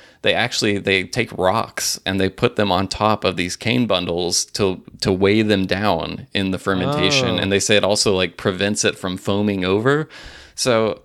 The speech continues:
Speaker 1: again,
Speaker 2: Yeah.
Speaker 1: there's, there's all these interesting, you know, just
Speaker 2: Yeah.
Speaker 1: fermentation techniques and stuff that I haven't heard talked about in as many other regions that, that keep popping up here. I
Speaker 2: Hmm.
Speaker 1: believe they're, they're only released on the market right now is an unaged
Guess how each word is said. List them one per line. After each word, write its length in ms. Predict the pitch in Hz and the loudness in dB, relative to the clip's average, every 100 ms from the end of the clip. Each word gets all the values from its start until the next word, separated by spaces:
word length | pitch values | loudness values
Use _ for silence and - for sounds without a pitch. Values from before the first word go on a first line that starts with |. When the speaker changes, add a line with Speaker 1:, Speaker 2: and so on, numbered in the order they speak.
| _ | _
Speaker 1:
again, 240 | - 117 156 | -4 0 2
Speaker 2:
Yeah. 60 | |
Speaker 1:
there's, 180 | 139 - | 2 0
there's 200 | - 107 | -2 2
all 120 | 127 | 2
these 180 | 165 160 | 2 0
interesting, 720 | 92 127 139 - 110 104 104 - | 0 2 0 2 2 2 0 -2
you 120 | 110 | 0
know, 220 | 101 95 | 2 2
just 240 | 95 95 - | 0 -2 -2
Speaker 2:
Yeah. 60 | |
Speaker 1:
fermentation 520 | - 135 101 107 - 107 | 0 0 2 0 0 -2
techniques 400 | 104 101 101 101 | -2 0 -2 -2
and 100 | 95 | -2
stuff 220 | 95 92 | -2 0
that 100 | 92 | -2
I 60 | |
haven't 280 | 95 110 - | 0 -2 -2
heard 360 | 104 104 - - | 2 2 0 -10
talked 280 | - 101 - | 0 0 2
about 400 | 95 90 87 87 | -2 0 0 -2
in 80 | 90 | -2
as 140 | 90 | -2
many 460 | 98 98 95 90 - _ - | 0 0 0 -2 -6 _ -2
other 220 | 98 95 | 0 2
regions 580 | 95 110 90 85 85 - | 2 2 0 -2 -4 -2
that, 340 | 95 90 - | 0 0 -4
that 100 | - - | -8 -6
keep 220 | 113 107 | -6 -4
popping 340 | 98 - 90 | -6 -4 -4
up 160 | 95 - | -4 -4
here. 340 | 92 73 - - - - | -4 -4 -4 -8 -14 -6
I 60 | |
Speaker 2:
Hmm. 60 | 113 | 0
Speaker 1:
believe 300 | 110 123 139 | 0 0 0
they're, 260 | 123 110 98 | 0 0 0
they're 200 | 104 87 | 0 2
only 420 | 104 104 98 95 | 2 2 0 0
released 380 | 90 101 98 101 | 0 0 0 -2
on 60 | |
the 40 | 92 | -2
market 320 | 90 95 95 | -2 -2 -2
right 160 | 85 - | -2 -2
now 220 | 92 92 | 0 -2
is 120 | 87 | -2
an 80 | 87 | -2
unaged 600 | 98 98 98 98 - | 0 2 2 2 -2